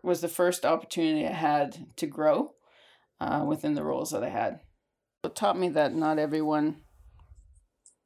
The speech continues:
uh, aligns to those values. It taught me that you have to make tough decisions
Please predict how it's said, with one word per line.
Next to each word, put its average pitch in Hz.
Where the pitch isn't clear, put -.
uh, -
aligns 160
to -
those 143
values. -
It -
taught 156
me 165
that 143
you 160
have 165
to -
make 151
tough 165
decisions 165